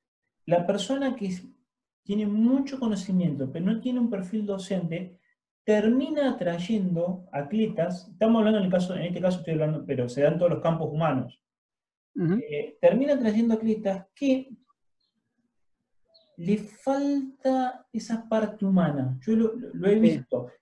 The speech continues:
Speaker 1: Es, vibran en una frecuencia en donde el resultado, el resultado por, el resultado en sí, o el, o la victoria, y yo los veo como analfabetos emocionales.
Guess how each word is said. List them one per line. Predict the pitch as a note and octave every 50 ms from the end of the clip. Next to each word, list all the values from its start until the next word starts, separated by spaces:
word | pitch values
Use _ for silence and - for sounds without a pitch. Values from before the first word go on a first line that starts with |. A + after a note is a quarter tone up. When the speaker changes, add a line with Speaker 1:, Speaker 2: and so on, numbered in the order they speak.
| _
Speaker 1:
Es, | - F3+ F3+ F3+ - E3
vibran | E3 G#3+ B3+ C#4+ C#4 D4 D4 D4 C#4+ C#4+ C#4+ C#4 -
en | - E3+ G3
una | A3+ B3+ B3+ -
frecuencia | - A3 A3 A3+ - C4+ D4 C#4+ B3+ - - - B3 B3+ B3+ C4 C4 - _ _ _ _ _ _ _ _
en | F3 E3+
donde | F3 F#3 F#3+ F#3 F#3
el | F#3
resultado, | F3+ F3+ F#3 - - G3+ G3 F#3+ B3+ C#4 C#4
el | C4 A3+
resultado | A3 G3+ - G#3 G3+ F#3+ F#3 A3+ A#3 A#3+ A3+ A3 -
por, | - F3 F3 - - -
el | E3 D#3+
resultado | E3 E3 D#3+ - E3 E3+ - - A3 A#3 A3+
en | G#3+ G#3
sí, | - - - A3+ A3 A3+ - - _ _ _ _ _ _ _ _ _ _ _ _ _ _ _ _ _ _ _ _
o | D3 C#3+ C3+
el, | C3 C3 C3 C3
o | C#3+ C#3+
la | C#3+ C#3+
victoria, | D3 C#3+ C#3 - - - A#3+ A#3 G#3+ F3+ F3 F#3+ G#3 A3 - - - _ _ _ _ _ _ _ _ _ _ _ _ _ _ _ _ _ _ _ _ _ _ _ _ _ _ _
y | F#3+ F#3
yo | F#3 B3 C4
los | B3+ A#3+ A3+
veo | B3 C4 C4 C4+ C4 B3 - - - _
como | - F3+ F3+ F3+
analfabetos | F3+ F3+ F3+ F3+ F3+ F#3 F#3+ G3+ A3 - G#3 F#3+
emocionales. | F3+ D#3+ D#3 D#3 - - E3 E3+ D#3+ C#3 A#2+ A#2+ A#2+ - - _